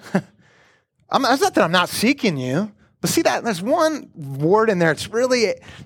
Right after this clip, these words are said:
irritating about Jesus. It's that whole first business.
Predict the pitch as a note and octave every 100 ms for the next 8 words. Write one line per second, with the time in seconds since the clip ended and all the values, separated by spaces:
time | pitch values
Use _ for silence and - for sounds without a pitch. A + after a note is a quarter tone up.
0 | _ F3 F#3 E3 - D3+ C3+ B2+ A#2+ A#2
1 | A#2 G2+ A#2+ G#2+ F#2+ - - - - -
2 | - - _ _ - F#3+ D#3+ A3 A3 -
3 | - F#3+ D#3+ - C3 B2+ A2 G#2 G2+ -
4 | -